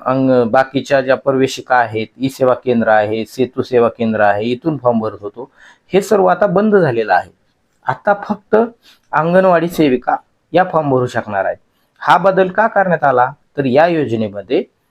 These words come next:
फ्रॉड झाला. या योजनेमध्ये एकाच महिलेने तीस फॉर्म भरले व सत्तावीस फॉर्म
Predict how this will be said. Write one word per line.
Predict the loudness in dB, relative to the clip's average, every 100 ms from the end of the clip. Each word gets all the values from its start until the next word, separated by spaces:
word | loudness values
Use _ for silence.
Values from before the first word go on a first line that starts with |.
| _ _ _
फ्रॉड | 0 0 0
झाला. | -2 -2 -6 _ _ _ -4
या | 2 4
योजनेमध्ये | 4 2 0 -2 -2 -4 -6 -8 _
एकाच | -6 -2 -2 -4 -4
महिलेने | -4 -4 -6 -6
तीस | -8 _ 0 0 0
फॉर्म | -2 0 2
भरले | 0 -2 -10 _ _ _ -6
व | -6
सत्तावीस | -4 -6 -6 -2 0 0 -2
फॉर्म | -4 -4